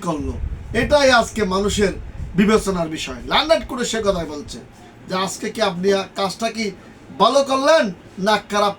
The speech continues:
করলেন? আপনারা জাতির বিবেক, আপনারা জাতির শিক্ষার মেরুদণ্ড, আপনারা শিক্ষক, অধ্যাপক আর শিক্ষা সচিব, আপনারা যদি এই কাজগুলো করেন,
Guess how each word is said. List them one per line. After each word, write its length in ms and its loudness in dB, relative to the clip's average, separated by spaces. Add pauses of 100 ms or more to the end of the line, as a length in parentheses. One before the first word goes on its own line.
করলেন? 260 -6 (100)
আপনারা 360 0 (140)
জাতির 400 2
বিবেক, 260 0 (520)
আপনারা 220 2 (160)
জাতির 440 2
শিক্ষার 420 2
মেরুদণ্ড, 440 4 (520)
আপনারা 240 0 (100)
শিক্ষক, 460 2 (360)
অধ্যাপক 540 4 (420)
আর 160 0
শিক্ষা 320 0 (100)
সচিব, 300 -4 (380)
আপনারা 460 4 (100)
যদি 220 -2
এই 140 0
কাজগুলো 380 2
করেন, 300 -4